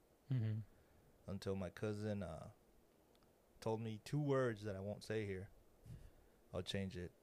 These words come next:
Speaker 2: I'll be like, "Screw it, just do it."
Speaker 1: Yeah.
Speaker 2: Hey, that's an,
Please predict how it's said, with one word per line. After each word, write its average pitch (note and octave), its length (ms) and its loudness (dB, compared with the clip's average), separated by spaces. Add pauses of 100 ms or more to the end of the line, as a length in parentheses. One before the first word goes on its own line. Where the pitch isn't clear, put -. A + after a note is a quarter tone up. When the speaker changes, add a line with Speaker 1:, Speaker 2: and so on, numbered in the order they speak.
(680)
Speaker 2:
I'll C2+ 80 -6
be F2+ 100 -2
like, E2+ 160 -4 (540)
"Screw A2 200 2
it, F#2 160 0
just G2 180 -6
do G#2 180 2
it." - 120 -4 (720)
Speaker 1:
Yeah. G2+ 280 4
Speaker 2:
Hey, F#2+ 140 -4
that's F2 180 -8
an, - 60 -10